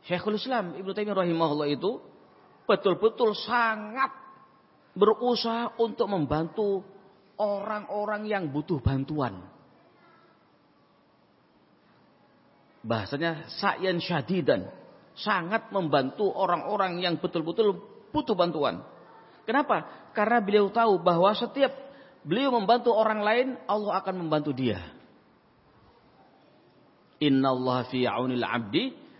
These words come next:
ma kanal abdu fi auni akhi." Bahwa Allah selalu membantu hambanya selama hambanya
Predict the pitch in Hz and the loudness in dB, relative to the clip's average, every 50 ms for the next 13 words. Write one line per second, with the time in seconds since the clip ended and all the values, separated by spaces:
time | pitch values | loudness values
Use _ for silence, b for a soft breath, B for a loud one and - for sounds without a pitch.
0 | B B B - 123 143 160 156 143 139 135 120 110 - - 127 135 147 156 151 | B B B 0 4 4 6 6 6 4 2 0 -2 -4 0 4 4 4 4 4
1 | 147 135 131 - - 135 139 131 117 107 120 160 190 220 233 - - - - - | 2 0 0 -2 -2 0 0 0 0 0 0 0 0 0 -2 -6 -12 -20 -20 -20
2 | - - - - - _ _ _ _ _ _ _ - - 147 160 180 202 208 214 | -20 -20 -20 -20 -20 _ _ _ _ _ _ _ -4 0 2 2 2 2 0 -6
3 | - - - - - - - - - - - _ _ - - - - 127 143 135 | -10 -14 -20 -20 -20 -20 -20 -20 -20 -20 -20 _ _ -20 -14 -2 2 2 4 4
4 | 127 123 123 123 117 - - 113 101 - - 107 101 98 90 92 - B B B | 4 2 2 0 0 -2 -6 -8 -8 -8 -8 -8 -8 -8 -10 -12 -16 B B B
5 | B B B B B - 107 113 135 131 123 127 131 131 - - 139 135 135 127 | B B B B B -10 -2 2 2 2 4 2 2 2 0 0 -2 -2 -2 -4
6 | - - 127 127 131 135 131 131 131 123 131 127 120 - 147 131 123 123 123 113 | -4 -4 -4 -4 -2 -2 -2 -2 0 2 2 2 2 0 -2 -2 -2 -2 -4 -2
7 | - - 165 147 139 135 143 135 131 143 170 208 233 247 - - 214 196 180 156 | 2 4 4 4 4 4 2 2 2 2 0 0 0 -2 -2 -2 2 2 4 2
8 | 156 180 202 214 202 - 190 180 165 156 143 139 127 123 143 175 202 220 233 240 | 2 2 0 0 0 0 0 0 0 2 2 2 2 2 2 0 0 -2 -2 -6
9 | - | -10